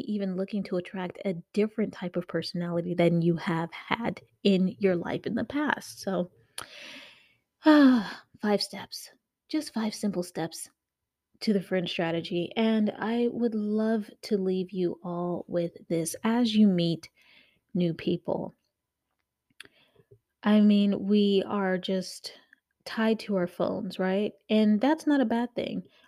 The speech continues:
Our phones are a form of lifeline, and that is totally cool, it's amazing, it's practical, it works for us in this generation,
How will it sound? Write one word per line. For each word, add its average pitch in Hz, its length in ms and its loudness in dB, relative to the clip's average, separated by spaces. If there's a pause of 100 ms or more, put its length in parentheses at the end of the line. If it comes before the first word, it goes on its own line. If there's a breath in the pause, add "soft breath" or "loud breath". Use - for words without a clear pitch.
(160 soft breath)
Our 208 140 2
phones 247 420 2
are 208 500 2
a 208 220 -4
form 220 360 4
of 190 160 2
lifeline, 214 640 0
and 196 460 -2
that 190 280 -4
is 190 220 -4
totally 185 500 -2
cool, 185 360 0
it's 185 200 -4
amazing, 180 520 -4
it's - 280 -6
practical, 185 640 -2
it 196 140 -4
works 180 320 -2
for 185 120 -4
us 180 160 -2
in 180 80 -6
this 175 140 -6
generation, 175 600 -4